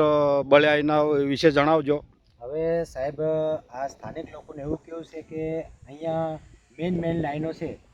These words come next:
Speaker 2: ત્રણથી ચાર લાઈન, એટલે એ પવનના કારણે જે તારનું અથડામણ થવાથી એના શોર્ટ સર્કિટના આધા-, આધારે માળામાં આગ લાગે એવું કેવું છે આ લોકોને. એમ.
Speaker 1: એટલે જે
Speaker 2: આ, આ વિદ્યુત બોર્ડવાળાની બેદરકારીને લીધે જ આ,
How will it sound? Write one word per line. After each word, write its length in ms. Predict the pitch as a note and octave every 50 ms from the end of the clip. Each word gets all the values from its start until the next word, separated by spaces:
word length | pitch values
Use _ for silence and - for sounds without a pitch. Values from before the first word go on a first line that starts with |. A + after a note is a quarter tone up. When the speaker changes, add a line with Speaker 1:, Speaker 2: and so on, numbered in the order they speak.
| _ _ _ _
Speaker 2:
ત્રણથી 280 | D3+ D#3 D#3 - - D#3
ચાર 300 | - - D3 D#3+ F3+ F3+
લાઈન, 260 | E3+ E3 E3 E3 E3+
એટલે 400 | E3 - F3 E3+ E3+ E3+ E3+ - - _
એ 140 | C3 D#3 F3
પવનના 500 | E3 - - B2 C3+ E3 F#3 F#3+ G3 F#3
કારણે 600 | F3+ - D#3+ D#3+ D#3+ D#3+ E3 E3 E3 E3 E3 D#3+ - - - _ _ _ _ -
જે 140 | - E3+ F3
તારનું 480 | E3 - - C3+ B2 C#3+ D#3+ E3 F3+ F3
અથડામણ 400 | D#3 - - D#3+ E3+ E3+ F3+ F3
થવાથી 340 | - - D#3+ E3 - - E3+
એના 400 | E3+ F3 E3+ - C#3+ D#3 E3 D#3
શોર્ટ 300 | - - F#3 G#3+ G3 -
સર્કિટના 400 | - F3+ - - F3 E3+ E3 D#3+
આધા-, 160 | D3 E3 D3+
આધારે 460 | C#3 D3 C#3+ D#3+ D#3 D#3 D#3+ D#3 - - - - - - B2+
માળામાં 400 | C3 D3 E3 E3+ E3+ E3 D#3 D#3
આગ 120 | D#3 D3
લાગે 240 | D#3 D3+ D3 C#3 D3
એવું 200 | D3 D3 C#3 -
કેવું 240 | D3 C#3 C3 C3 -
છે 100 | - A#2+
આ 60 | A2
લોકોને. 400 | A2 G#2+ G#2 - G#2+ G2+ G2 G2 - - - - - - - - - - - - A#2+
એમ. 100 | A#2 A2 - - A2
Speaker 1:
એટલે 240 | A2 B2 C3+ C3+ C3
જે 200 | A#2 C3 D3 D#3
Speaker 2:
આ, 200 | E3 E3 E3 D#3+ - - - - -
આ 80 | D3
વિદ્યુત 300 | D3+ D3 D3 C3+ G#3+ A3+
બોર્ડવાળાની 460 | E3 F3 F#3+ F#3 F#3 F3 F3+ F3+ F3+ E3+
બેદરકારીને 540 | D3+ D3+ C#3 E3 G3 F#3+ - F#3 F3+ F3+
લીધે 220 | F3 F3 E3+ G3 F#3
જ 40 | F3
આ, 240 | E3+ E3+ E3+ E3